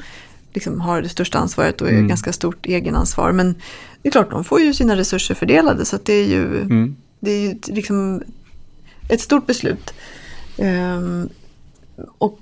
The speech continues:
Speaker 1: ett viktigt sätt att liksom skifta lite grann. Sen så tror jag att det händer saker i, just nu. De, hur man ser på äldreomsorg till exempel, så finns det en del tankar.
Speaker 2: Mm.
Speaker 1: Så det är ganska bra period att jobba i. Men just,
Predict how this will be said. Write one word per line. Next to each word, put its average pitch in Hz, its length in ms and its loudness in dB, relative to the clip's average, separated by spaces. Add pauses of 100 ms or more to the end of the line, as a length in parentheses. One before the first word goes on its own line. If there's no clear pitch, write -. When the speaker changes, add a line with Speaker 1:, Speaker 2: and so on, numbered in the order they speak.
Speaker 1:
ett 202 180 -2
viktigt 220 540 0
sätt - 380 0
att 175 240 -4
liksom 170 300 -4
skifta 208 440 2
lite 226 200 2
grann. 151 300 2
Sen 185 160 0
så 269 120 6
tror 214 180 4
jag 143 40 6
att 165 80 2
det - 60 2
händer 277 440 6
saker - 380 2 (240)
i, 170 340 2 (380)
just 175 240 4
nu. 240 320 6 (460)
De, 220 160 -2
hur 202 120 2
man 180 160 2
ser 160 240 4
på 170 340 4 (300)
äldreomsorg 190 560 4
till 196 100 2
exempel, - 300 -4
så - 100 -2
finns 170 240 2
det - 80 -2
en 165 80 0
del 170 140 -2
tankar. - 520 -2
Speaker 2:
Mm. 110 260 4 (300)
Speaker 1:
Så - 120 0
det 220 100 6
är - 20 6
ganska 220 300 6
bra 196 220 4
period 185 360 2
att 175 60 4
jobba 185 220 4
i. 208 80 8
Men 202 100 4
just, 233 280 2